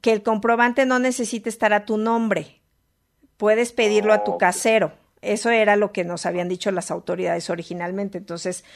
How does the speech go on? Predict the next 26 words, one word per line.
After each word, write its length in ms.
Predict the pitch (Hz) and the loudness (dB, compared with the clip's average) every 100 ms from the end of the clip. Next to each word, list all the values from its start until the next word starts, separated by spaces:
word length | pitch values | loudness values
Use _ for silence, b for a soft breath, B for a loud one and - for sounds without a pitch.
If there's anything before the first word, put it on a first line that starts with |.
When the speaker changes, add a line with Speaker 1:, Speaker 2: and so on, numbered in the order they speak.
| B | B
Speaker 1:
a 120 | - | 0
lo 80 | 196 | 0
mejor 240 | 196 190 220 | 0 2 4
la 100 | 226 | 2
opción 300 | 220 226 214 | 2 0 0
es 100 | 208 | -4
que 100 | 202 | -4
pongas 340 | 208 220 226 | 0 0 0
el 100 | 226 | 0
comprobante 600 | 208 196 202 196 196 190 | -2 -2 2 2 2 -2
de 100 | 175 | -2
la 160 | 170 175 | -2 -2
dirección, 640 | 185 214 208 233 220 - b b b | -2 -2 -2 0 0 -2 b b b
no 140 | 208 | 0
necesariamente 680 | 202 202 190 190 175 175 175 | 0 0 0 0 0 -2 -4
que 80 | 180 | -4
Speaker 2:
Ajá. 80 | 131 | -4
Speaker 1:
esté 100 | 160 | -4
a 80 | 156 | -4
tu 100 | 160 | -8
nombre. 300 | 156 147 - _ _ _ _ _ _ _ _ _ _ | -8 -12 -18 _ _ _ _ _ _ _ _ _ _
Speaker 2:
Ok, 420 | - 151 147 - 139 - _ - | 0 2 2 0 -4 -4 _ -6
bueno, 280 | - 165 147 - - 185 | 0 0 -2 -14 -10 -2
Speaker 1:
Bueno. 80 | 175 | 2
Speaker 2:
pues 180 | 170 | 2
mira, 320 | 175 220 190 | 2 0 -2